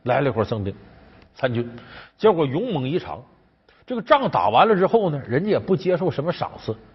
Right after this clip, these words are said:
然后还回原籍接着当和尚去。可是这一仗就打出问题来了。朝廷几个大臣一商量说：“这不行啊，这帮僧兵你说还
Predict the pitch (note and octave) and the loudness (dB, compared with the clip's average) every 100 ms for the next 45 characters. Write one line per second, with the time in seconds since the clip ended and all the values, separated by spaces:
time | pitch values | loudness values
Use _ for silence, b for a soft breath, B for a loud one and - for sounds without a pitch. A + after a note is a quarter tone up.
0 | _ B2 A#2 C#3 - C#3+ B2 C3 G2 A2+ | _ -6 -2 -2 0 0 0 0 -6 -4
1 | C3 A#2+ A#2+ A2 D2 F#2+ F2+ - - _ | 0 2 2 0 -6 -6 -8 -14 -20 _
2 | _ _ B B B - E3+ G3+ D4 - | _ _ B B B 2 4 4 2 -2
3 | - - - D4+ A3 E3 A3 G3 F#3+ - | -18 -14 0 2 4 2 0 -2 -4 -4
4 | - - D#3 G#3 A#3+ - B2 B2+ - - | -6 -6 -4 -4 -4 -6 -10 -12 -14 -20
5 | _ _ _ _ _ _ _ _ _ - | _ _ _ _ _ _ _ _ _ 2
6 | A#3 A#3+ C4+ G#3+ C3+ D#3+ B3 A#3 C#3 F3+ | 4 6 2 0 -2 2 4 4 2 -2
7 | G3 - D#3 D#3+ D#3+ D3+ D#3 D#3 D3 F#2 | 0 4 4 4 0 0 0 0 0 -4
8 | D2 D2+ - B B B B C4 G#3+ G3+ | -8 -12 -16 B B B B 0 2 0
9 | - F#3+ F3+ F#3+ E3+ G2 D#3+ E3+ | -2 -2 0 0 -2 -2 -2 -2